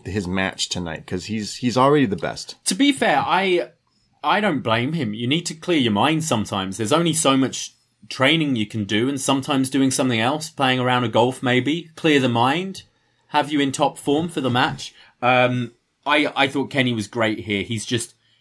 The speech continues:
Speaker 2: he's such a dick.
Speaker 1: Yeah.
Speaker 2: He's playing it so well, just so arrogant, pompous. Um, golf as well, like, the choice of golf, it's just,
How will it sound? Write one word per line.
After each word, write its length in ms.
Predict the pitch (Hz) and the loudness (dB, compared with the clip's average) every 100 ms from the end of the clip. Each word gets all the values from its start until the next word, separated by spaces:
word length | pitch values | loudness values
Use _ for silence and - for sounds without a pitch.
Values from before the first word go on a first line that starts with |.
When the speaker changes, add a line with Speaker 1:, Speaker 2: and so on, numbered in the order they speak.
| _ _ | _ _
Speaker 2:
he's 220 | - 123 | -4 0
such 300 | - - 117 | 0 0 -4
a 40 | |
dick. 440 | 98 - 117 - _ | -2 -2 -2 -10 _
Speaker 1:
Yeah. 260 | 110 98 90 | -2 -2 -2
Speaker 2:
He's 100 | 117 | -4
playing 280 | 156 147 143 | 0 0 -2
it 100 | - | -4
so 260 | 156 135 | 0 2
well, 320 | 127 123 117 104 | 4 4 2 0
just 200 | 107 - | -6 -6
so 600 | - 151 156 156 151 - _ _ _ _ _ _ | -2 0 2 2 0 -2 _ _ _ _ _ _
arrogant, 600 | 143 143 139 143 135 131 | 0 2 2 0 -2 -4
pompous. 840 | - 143 135 131 131 123 - - - _ _ _ - | -4 -2 -2 -2 -2 0 -2 -6 -8 _ _ _ -2
Um, 560 | 120 117 113 113 110 - _ _ _ _ _ - 131 101 | 2 2 2 -4 -6 -12 _ _ _ _ _ -12 -10 0
golf 420 | 160 165 156 - | 4 4 2 0
as 180 | 139 120 | 0 4
well, 360 | 127 143 139 - - | 4 4 2 -4 -4
like, 240 | 131 120 | 2 2
the 60 | 120 | 0
choice 340 | - 151 135 | -2 2 2
of 140 | 127 - | 0 0
golf, 380 | 113 151 - 127 | 2 0 -2 -4
it's 200 | - - | -4 0
just, 340 | 120 - | 0 0